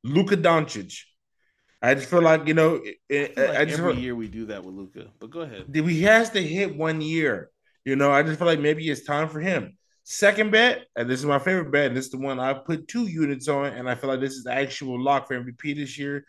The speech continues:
Speaker 1: And if you would like to possibly get down on something with a little wager, you let me know off the line.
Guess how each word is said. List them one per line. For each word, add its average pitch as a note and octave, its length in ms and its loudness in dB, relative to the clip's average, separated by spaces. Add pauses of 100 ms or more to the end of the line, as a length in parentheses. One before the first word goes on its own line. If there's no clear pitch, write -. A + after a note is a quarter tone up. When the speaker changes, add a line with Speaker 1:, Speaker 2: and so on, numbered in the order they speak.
(340)
Speaker 1:
And C#3+ 100 -8
if D3+ 140 -4
you F#3 80 -6
would F#3 100 0
like F#3 140 6
to E3 80 -4
possibly E3+ 400 0
get D3+ 240 0
down D#3 220 4
on D3+ 100 0
something D#3 380 -2
with D3+ 100 -2
a D3 40 -8
little D3+ 220 2
wager, D3+ 460 -4 (300)
you D3 60 0
let C#3+ 200 4
me C3+ 100 -2
know B2+ 220 2
off A2 180 2
the G#2 80 -4
line. E2+ 320 -6